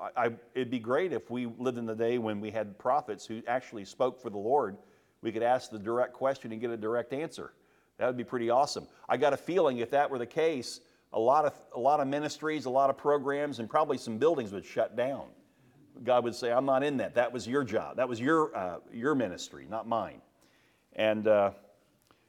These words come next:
w-, we're just prone to that. But we do it as parents. We do it as grandparents. We think that we're representing God, doing things for our grandchildren or whatever. But we don't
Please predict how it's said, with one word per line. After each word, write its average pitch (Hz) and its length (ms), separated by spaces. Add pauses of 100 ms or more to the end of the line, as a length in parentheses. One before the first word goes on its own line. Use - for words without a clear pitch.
(140)
w-, - 300
we're 180 140
just 196 260
prone 143 320
to 101 80
that. 73 320 (680)
But 151 180
we 170 120
do 170 160
it 175 80
as 175 160 (320)
parents. 156 580
We 120 120
do 147 260
it 156 240
as 143 240
grandparents. 143 920
We 120 100
think 147 320
that 127 160
we're 120 240 (320)
representing 147 800
God, 113 400
doing 131 260
things 123 300
for 113 180
our 110 100
grandchildren 107 720
or 90 100
whatever. 104 400 (540)
But - 120
we 139 120
don't 147 200